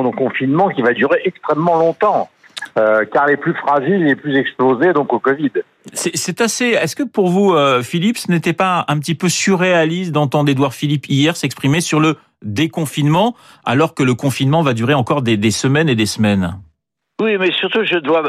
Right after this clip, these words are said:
Speaker 3: je ne, je, je, je ne vois pas très, très bien quelle peut être, euh, quelle, quelle peut être la méthode retenue pour cette stratégie du déconfinement.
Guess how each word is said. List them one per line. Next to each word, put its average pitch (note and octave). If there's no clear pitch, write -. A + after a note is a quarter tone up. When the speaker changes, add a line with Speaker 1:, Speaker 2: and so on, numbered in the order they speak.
Speaker 3:
je D#3+
ne, E3+
je, A#2+
je, -
je D3+
ne E3
vois F3
pas F#3
très, F3+
très E3
bien F#3
quelle D#3
peut D3+
être, D3+
euh, C3+
quelle, C#3
quelle C#3+
peut D3+
être D#3+
la C3+
méthode B2+
retenue C3+
pour G#2
cette B2+
stratégie C#3
du A2+
déconfinement. C3